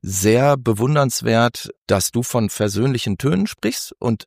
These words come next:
von Gesprächskorridoren, die du aufhalten möchtest, dass du Stadt als Lebensraum begreifst, was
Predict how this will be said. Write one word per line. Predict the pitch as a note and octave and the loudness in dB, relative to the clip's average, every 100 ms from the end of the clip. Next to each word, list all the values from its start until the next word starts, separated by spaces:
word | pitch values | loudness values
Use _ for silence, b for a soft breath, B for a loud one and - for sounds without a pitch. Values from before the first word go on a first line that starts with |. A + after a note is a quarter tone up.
| - | -10
von | - G#2 | -4 -4
Gesprächskorridoren, | G2 - E3 - - A#2 B2+ A2+ A#2 A#2+ C3 | -4 -2 -2 -2 -2 0 2 2 2 2 0
die | A2+ A2 | 0 0
du | G2+ G#2+ | 0 0
aufhalten | - - - A2+ - G#2+ | 0 -2 0 0 0 0
möchtest, | G2+ G2+ - D#3+ - _ _ | 0 -2 -4 -6 -6 _ _
dass | A#2 A#2+ - | 0 0 0
du | B2 | 0
Stadt | A#2 - C#3+ - | 0 -2 -2 0
als | A#2+ - | -2 0
Lebensraum | A#2 E3+ F3+ D3 - - G#2+ A2 A#2 A2+ A2+ | 0 2 2 0 -2 0 4 4 4 4 2
begreifst, | A#2 G#2 - F2+ F#2 D#3 - - - | 2 -2 0 0 0 0 -2 -10 -12
was | - B2+ A#2 - - | -12 -6 -4 -6 -10